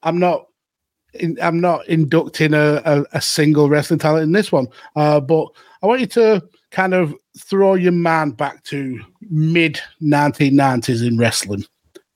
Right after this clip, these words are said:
So you had the W W F, who were struggling at the time, let's say, with, uh, many wrestlers lumbered with a, a gimmick that also, uh, incorporated a, a part-time day job.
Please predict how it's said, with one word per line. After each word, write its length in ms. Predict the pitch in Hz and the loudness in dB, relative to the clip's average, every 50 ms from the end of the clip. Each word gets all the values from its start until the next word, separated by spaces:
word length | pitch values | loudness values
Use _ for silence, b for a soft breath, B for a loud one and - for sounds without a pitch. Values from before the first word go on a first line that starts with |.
| _ _ _ _ - | _ _ _ _ -10
So 280 | - - 139 131 135 | -4 0 2 2 2
you 220 | 135 131 127 131 127 | 2 0 0 0 0
had 300 | 135 135 127 123 117 - _ _ _ - | 0 -2 -2 -4 -6 -10 _ _ _ -4
the 100 | - 131 | -4 -4
W 320 | 113 110 143 131 131 131 | 0 0 0 0 0 0
W 220 | 135 127 123 127 139 | -2 -2 -2 -2 -2
F, 200 | 160 165 151 - | -2 -2 -4 -2
who 200 | 151 143 135 131 | -2 -2 -2 -2
were 380 | 131 135 139 139 139 135 120 117 b b b b _ _ - | -2 0 0 2 2 0 0 -4 b b b b _ _ -10
struggling 800 | - - - - - 185 190 196 190 170 190 202 220 240 190 - _ _ _ - - - | -6 -6 -6 -4 0 2 2 2 2 2 2 2 2 2 0 -4 _ _ _ -12 -4 -4
at 100 | 175 165 | -2 0
the 80 | 180 160 | 0 -2
time, 440 | - - 196 208 226 240 226 165 135 | 0 0 0 2 2 0 0 0 0
let's 260 | 165 180 180 147 - | 0 0 0 0 -2
say, 260 | - 190 190 214 214 | 0 0 2 2 2
with, 260 | 202 170 170 156 135 | 2 2 2 0 2
uh, 240 | 156 156 156 156 135 B B B B B - | 2 2 2 0 -2 B B B B B -4
many 300 | 139 151 156 165 165 160 | 0 0 2 2 2 2
wrestlers 680 | 156 147 160 160 151 - - 156 151 151 139 120 131 - _ _ - | 2 2 0 0 -2 -2 -2 0 2 2 0 0 -6 -14 _ _ -6
lumbered 560 | - 151 147 151 156 156 156 139 151 151 127 | -2 0 2 2 4 2 2 2 0 0 2
with 200 | 135 147 151 135 147 | 2 0 2 2 2
a, 280 | 143 139 139 139 - - | 2 2 2 0 -2 -4
a 80 | - 143 | -6 -6
gimmick 540 | 127 113 151 156 156 151 143 107 - - - | -2 0 0 2 2 2 0 -2 -6 -8 -4
that 160 | - - - | -2 -2 0
also, 680 | - 151 151 143 135 - - 147 143 139 135 135 117 b b b b b b _ - - | 2 0 0 0 0 0 0 0 2 2 0 0 -2 b b b b b b _ -6 -4
uh, 260 | 139 131 131 131 127 | -2 -2 0 0 0
incorporated 800 | 151 147 - - 156 143 135 - 151 139 139 - - 147 131 120 113 - - | -2 -2 0 0 0 0 0 0 -2 -2 -2 -2 -2 -2 -2 -4 -8 -12 -6
a, 240 | - 156 131 131 131 135 | -4 -2 0 0 -2 -2
a 80 | - 120 | -4 -2
part-time 500 | - 156 147 135 127 - 151 147 143 135 | 0 0 0 0 -2 -4 -4 -2 -2 0
day 280 | 120 143 147 151 147 | 0 0 0 0 0
job. 280 | 123 160 170 190 185 | 0 0 0 0 -2